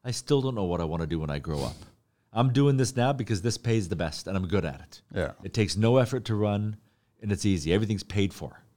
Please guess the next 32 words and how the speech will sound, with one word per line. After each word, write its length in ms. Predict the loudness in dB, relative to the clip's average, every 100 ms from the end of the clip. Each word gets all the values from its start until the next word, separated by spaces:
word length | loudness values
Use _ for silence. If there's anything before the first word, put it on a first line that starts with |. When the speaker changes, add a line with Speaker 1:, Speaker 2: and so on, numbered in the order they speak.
| _ _ _ _ _ _ -4
Speaker 1:
Um, 440 | -2 0 -2 -4 -4
you 80 | 0
know, 220 | 0 0
and 100 | -2
she's 320 | -2 -2 0
all, 240 | 0 0
"Oh 240 | 0 0 0
no, 260 | 0 -2
I 60 | -4
can 140 | -2 -2
never 200 | 0 0
do 120 | 0
this. 300 | 2 0 -2
I 60 | -6
can 160 | -4
only 240 | 0 0 0
wanna 160 | 0
do 80 | 0
that." 280 | 0 -2 -6 _
Yeah, 160 | -10 -8
great. 420 | 0 2 2 -6
Guess 180 | -8 -4
what? 260 | -2 -4 -2
Now 140 | -2
she 160 | -2 -4
started 400 | 0 2 0 -2
at, 60 | -8 _
she's 220 | -14 -6
gonna 100 | -2
be 100 | -2
a 40 | 0
chiropractor. 540 | 0 0 -4 -8 -12